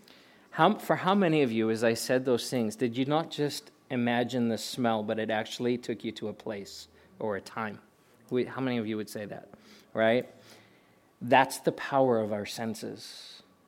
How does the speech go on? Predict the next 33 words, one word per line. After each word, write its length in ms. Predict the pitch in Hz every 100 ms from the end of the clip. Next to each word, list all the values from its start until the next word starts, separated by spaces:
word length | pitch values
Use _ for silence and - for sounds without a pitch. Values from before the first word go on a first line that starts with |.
| _ _ - -
The 80 | 131
power 520 | - - 147 151 156
of 200 | 165 113
smell, 800 | - - - 143 131 120 107 113 117 _ - - _ _ _ _ -
the 120 | -
power 340 | - 143 170
of 80 | 156
being 200 | 143 143
able, 300 | 135 143 139
it's 140 | 131
called 240 | - 156 143
olfactory 1120 | 135 135 - 151 156 - 185 180 185 196 190 - -
senses, 840 | - 147 139 - 104 107 - - - - - - -
the, 100 | 131
the 260 | 131 135
ability 500 | 147 127 170 190 196
for 300 | 190 - 160
us 180 | 147 -
to 80 | 135
take 340 | - 165 170
in 120 | 196 165
a 60 |
scent 460 | - - 160 143 120
and 140 | 139
for 200 | 135 151
it 80 | 143
to 80 | 151
be 160 | 139 139
tied 540 | - - - 175 180
to 200 | - 139
or 80 | 127
connected 720 | 123 - 131 139 156 - 151 -
to. 260 | 139 113